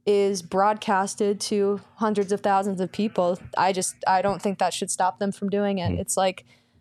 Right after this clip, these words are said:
Speaker 1: my, my wife used a great example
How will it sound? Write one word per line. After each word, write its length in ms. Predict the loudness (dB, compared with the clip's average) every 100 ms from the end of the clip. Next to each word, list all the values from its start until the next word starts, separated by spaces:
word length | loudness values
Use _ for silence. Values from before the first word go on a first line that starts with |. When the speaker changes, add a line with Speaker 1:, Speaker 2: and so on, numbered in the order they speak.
| _
Speaker 1:
my, 380 | -4 0 2 0 0
my 280 | 0 0 0
wife 400 | 0 0 0 -2
used 160 | -2
a 40 | 0
great 220 | 2 2
example 580 | 0 0 0 2 0